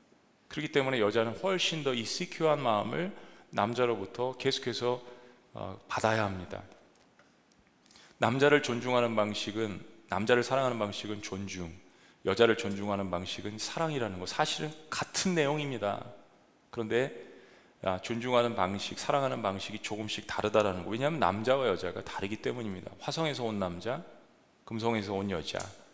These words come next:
그 책을 꼭 여러분들 읽어보시고 남자와 여자가 이렇게 다르다라는 것을 저희들 사실은 알아야 합니다. 성경은 남자들에게 이 사랑의 원리를 좀 더 깊이 이야기합니다.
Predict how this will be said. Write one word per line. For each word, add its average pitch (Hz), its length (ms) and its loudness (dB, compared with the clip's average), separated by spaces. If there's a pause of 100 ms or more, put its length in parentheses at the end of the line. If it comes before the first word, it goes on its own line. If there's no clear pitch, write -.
(200)
그 - 120 -12
책을 151 340 -2
꼭 165 240 0
여러분들 107 420 2
읽어보시고 117 600 0
남자와 120 460 6
여자가 113 260 6
이렇게 135 360 2
다르다라는 110 600 4
것을 123 360 -2 (460)
저희들 104 260 -2
사실은 101 600 0 (420)
알아야 92 360 2
합니다. 85 340 -6 (720)
성경은 151 320 6
남자들에게 120 800 6 (260)
이 127 100 2
사랑의 165 340 8
원리를 135 360 2
좀 117 180 -2
더 117 140 -4
깊이 - 420 -4
이야기합니다. 104 720 2